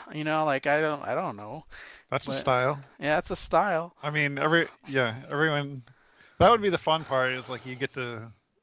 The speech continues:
Speaker 2: if you could look, figure out what your style is.
Speaker 1: Yeah.
Speaker 2: 'Cause there's, I mean, if you even look at comics, there's, like,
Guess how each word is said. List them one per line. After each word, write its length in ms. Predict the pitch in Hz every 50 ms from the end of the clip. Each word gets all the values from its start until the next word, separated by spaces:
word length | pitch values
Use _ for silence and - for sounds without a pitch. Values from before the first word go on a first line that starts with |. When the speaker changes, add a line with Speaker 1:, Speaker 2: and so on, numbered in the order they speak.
| _
Speaker 2:
if 120 | - - -
you 60 | 147
could 140 | - - 135
look, 160 | 127 139 135
figure 300 | - - 160 143 147 143
out 80 | 139 131
what 120 | 135 131
your 120 | 127 127 131
style 480 | - - - 120 123 127 123 120 117
is. 480 | 120 117 113 113 - - - - - - _ _ _ _ _ -
Speaker 1:
Yeah. 260 | 185 196 190 180 160 - - _ _ _ _ _ _ _ _ _ _ _ _ _ _ _ _ _ _ _ _ _ _ _ _ _ _ _ _ _ _ _ _ _ _ _ _ _
Speaker 2:
'Cause 140 | - 135 123
there's, 340 | 135 131 127 127 127 - -
I 60 | 151
mean, 160 | 151 151 151
if 100 | 151 -
you 80 | 202 175
even 220 | 160 165 170 165
look 180 | 160 165 - 147
at 80 | 135
comics, 460 | - - 147 165 165 131 120 - - -
there's, 300 | 131 127 131 123 110 110
like, 320 | 120 117 113 110 - -